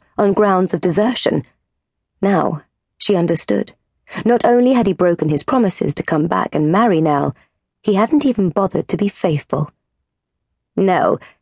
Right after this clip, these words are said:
he began, a look of pity on his face that was possibly the worst insult of all. "I know we," she cut him off with a lifted hand. "Well, I suppose we need to find Charlie." She despised the quiver that invaded her voice.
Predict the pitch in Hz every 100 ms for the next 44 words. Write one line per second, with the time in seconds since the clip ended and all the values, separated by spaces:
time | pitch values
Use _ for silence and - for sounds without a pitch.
0 | _ _ - 156 160 156 160 - - 190
1 | 185 196 - 226 202 165 160 - 160 160
2 | - - - - 233 226 - - 320 180
3 | 175 185 208 254 294 - - 220 - 147
4 | 175 202 233 160 151 - _ _ _ _
5 | _ - 208 226 233 277 269 226 214 202
6 | - _ _ _ - 202 - - 220 151
7 | - - - 185 196 202 - - 170 175
8 | 151 151 - _ _ _ _ _ _ _
9 | _ - 247 254 247 - - _ _ 269
10 | 269 285 349 440 339 339 330 320 311 339
11 | 370 214 165 - _ _ _ _ _ -
12 | 170 160 - 190 147 147 - 165 - 196
13 | - 120 - - 165 175 180 143 135 165
14 | 147 185 156 -